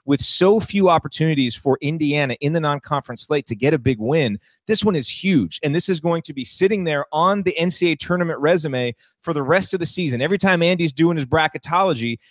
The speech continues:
this win is gonna be there propping up Indiana's resume a-, and helping to balance out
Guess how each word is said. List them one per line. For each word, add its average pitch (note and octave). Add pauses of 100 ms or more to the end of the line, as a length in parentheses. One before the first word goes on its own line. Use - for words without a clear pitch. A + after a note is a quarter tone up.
(120)
this D#3
win F3
is B2
gonna C#3
be C3+
there D3
propping C3+
up G3+
Indiana's D3
resume C#3 (360)
a-, D3
and C#3
helping D#3
to C#3+
balance D3
out E3+